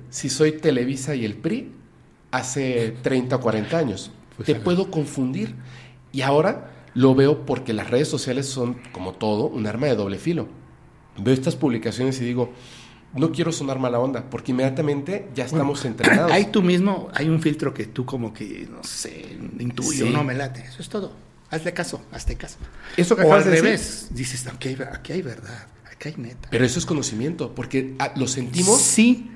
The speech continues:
Speaker 1: pero necesitamos escucharlo para comprenderlo y entonces aplicarlo.
Speaker 2: Pero hay muchas cosas, y hay, hay, hay cosas que sí, dices tú, hay que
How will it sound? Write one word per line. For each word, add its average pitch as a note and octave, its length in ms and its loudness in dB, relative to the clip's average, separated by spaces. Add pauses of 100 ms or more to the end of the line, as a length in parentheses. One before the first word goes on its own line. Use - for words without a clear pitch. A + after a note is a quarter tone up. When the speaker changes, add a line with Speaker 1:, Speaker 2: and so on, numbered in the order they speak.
Speaker 1:
pero C#3 140 6
necesitamos C#3 560 2
escucharlo D3 500 -4
para A#2+ 220 -2
comprenderlo A#2+ 560 -6
y E3 60 -2
entonces B2+ 420 -8
aplicarlo. G#2+ 400 -6
Speaker 2:
Pero C3 160 4
hay C#3+ 80 2
muchas C#3+ 260 -2
cosas, C3+ 440 -6 (140)
y B2+ 100 -2
hay, B2 180 -6
hay, D#3+ 240 2
hay E3 180 -4
cosas D#3+ 300 2
que - 100 -4
sí, C#3 380 -4
dices A#2+ 320 -8
tú, B2 240 -4
hay G#2+ 80 -6
que A2+ 480 -8